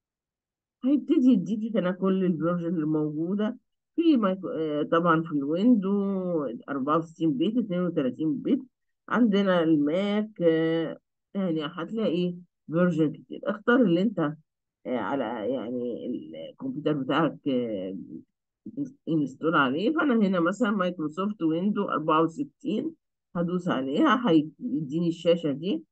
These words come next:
هقول له I, I und-، آه، I understand. هيوريني هنا الفيرجن،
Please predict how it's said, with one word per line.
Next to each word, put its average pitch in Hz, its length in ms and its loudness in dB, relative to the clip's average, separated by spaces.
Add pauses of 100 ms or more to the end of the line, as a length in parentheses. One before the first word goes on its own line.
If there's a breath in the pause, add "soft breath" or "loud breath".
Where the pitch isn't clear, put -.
(240)
هقول 190 220 2
له 175 240 4
I, - 60 4 (340)
I 156 160 0 (100)
und-، 151 180 0
آه، - 440 -2
I 151 280 2
understand. 185 720 0 (420)
هيوريني 202 880 4
هنا 214 140 4
الفيرجن، 220 600 2